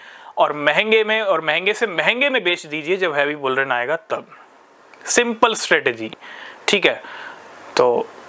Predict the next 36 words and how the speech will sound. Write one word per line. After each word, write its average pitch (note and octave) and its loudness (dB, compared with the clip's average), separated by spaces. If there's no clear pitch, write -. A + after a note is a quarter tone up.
I C#3+ 4
hope G3 0
इस - 0
छोटी G#3 2
सी G#3 0
स्ट्रेटजी E3 2
को E3+ 4
आप E3 2
समझ D3 -2
गए D3 -4
होंगे, E3 0
लेकिन F3+ -2
स्ट्रेटजी F#3 0
है, E3 2
बहुत D3+ 0
बड़े D3 0
काम D3+ 2
की E3+ -6
स्ट्रेटजी D3+ -2
है, D#3 -2
ठीक D3 -4
है। B2 0
रिसर्च G#3+ 2
कीजिए, G#3+ 2
बिना F#3 2
रिसर्च E3+ -2
के E3+ 0
कुछ D#3 -6
मत D3+ -2
खरीदिएगा। C#3 0
तब C#3 -4
तक D3+ 0
के D3 0
लिए C#3 2
बाय B2 0
बाय B2 -4